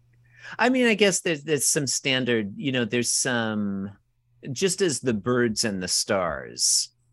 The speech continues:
are, I think we might very loosely refer, uh, no, shouldn't call them non-diegetic.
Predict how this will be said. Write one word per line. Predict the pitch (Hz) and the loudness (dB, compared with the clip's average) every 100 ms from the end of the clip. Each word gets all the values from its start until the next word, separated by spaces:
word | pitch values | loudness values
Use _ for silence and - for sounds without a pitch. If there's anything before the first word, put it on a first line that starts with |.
| _ _ - | _ _ 2
are, | 98 90 90 87 85 82 82 82 78 - | 4 4 4 4 2 0 0 -2 -4 -8
I | 92 | -6
think | 117 104 | -4 -2
we | 107 | -2
might | 98 95 85 _ _ _ _ _ _ _ - | -2 -6 -10 _ _ _ _ _ _ _ -8
very | 98 101 95 | -2 0 0
loosely | 87 90 98 - 92 | -4 -8 -8 -8 -8
refer, | 80 - 90 - _ 110 | -10 -10 -10 -10 _ -10
uh, | 95 67 62 67 65 67 | -8 -10 -16 -18 -20 -18
no, | - - _ _ | -18 -18 _ _
shouldn't | - 101 - | -8 -8 -8
call | - 85 | -8 -8
them | 80 78 | -8 -10
non-diegetic. | 78 73 73 76 69 - 64 50 | -8 -10 -10 -10 -10 -14 -14 -16